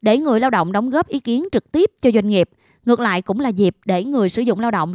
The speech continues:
trực tiếp công khai nội dung pháp luật quy định, nắm bắt tâm tư, nguyện vọng, kiến nghị,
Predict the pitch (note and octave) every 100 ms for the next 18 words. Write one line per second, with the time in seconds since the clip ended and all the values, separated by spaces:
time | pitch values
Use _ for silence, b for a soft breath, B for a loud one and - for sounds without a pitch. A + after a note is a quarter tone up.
0 | b b A#3 - F4 G4 C#4+ G#3+ A#3 A3
1 | G#3 F3 F3+ G#3+ G#3 - F4 C#4+ A3 -
2 | G#3 F3+ E3+ F#3 b b - C4+ F4 -
3 | C4+ A3+ B3 A#3 A3+ G3+ D#3+ F#3+ D3+ E3+
4 | A3+ A3+ F4 A3 D#3+